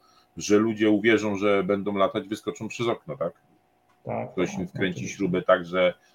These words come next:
Speaker 1: na jakimś tam kursie, szkoleniu, że, że będą w stanie się na-, upić kieliszkiem czystej wody, tak? Bo są takie sytuacje, że ktoś komuś coś kręci, więc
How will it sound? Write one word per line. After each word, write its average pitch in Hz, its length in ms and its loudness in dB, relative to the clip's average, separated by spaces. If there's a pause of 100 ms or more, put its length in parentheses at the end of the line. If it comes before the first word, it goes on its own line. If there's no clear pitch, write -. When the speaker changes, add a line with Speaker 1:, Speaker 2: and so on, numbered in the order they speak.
(120)
Speaker 1:
na 90 80 2
jakimś 90 280 -4
tam 90 180 0
kursie, 98 340 -4
szkoleniu, 95 500 2
że, 90 180 0
że 90 140 0
będą 95 260 -2
w 87 60 -8
stanie 95 280 0
się 98 140 -8
na-, 92 180 -2 (280)
upić 185 400 -8 (400)
kieliszkiem 101 540 -2
czystej 101 340 -4
wody, 98 300 0
tak? 90 160 2 (480)
Bo 90 120 0
są 104 200 4
takie 80 480 2
sytuacje, 80 560 -4
że 82 120 -6
ktoś 82 220 -10
komuś 82 260 -8
coś 82 140 -18
kręci, 87 260 -8
więc 82 180 -6